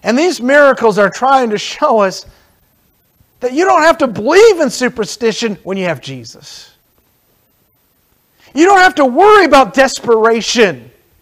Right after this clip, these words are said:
when you have Jesus. Two stories about two desperate men. One desperate because of what had happened to someone else,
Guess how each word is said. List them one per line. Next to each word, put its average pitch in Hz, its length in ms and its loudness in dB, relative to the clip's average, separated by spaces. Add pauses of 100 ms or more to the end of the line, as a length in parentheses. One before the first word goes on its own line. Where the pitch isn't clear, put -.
(1700)
when 156 140 -20
you 160 80 -14
have 156 180 -10
Jesus. - 840 -20 (2250)
Two 302 280 -2
stories 165 920 0 (580)
about 196 300 2
two 285 240 -2
desperate 240 480 -2
men. 196 320 -2
One 294 440 4 (340)
desperate 269 480 0
because 208 260 -2
of 185 60 -2
what 185 100 2
had 165 80 -8
happened 214 440 0
to 175 360 -6
someone 170 420 -2
else, 285 380 0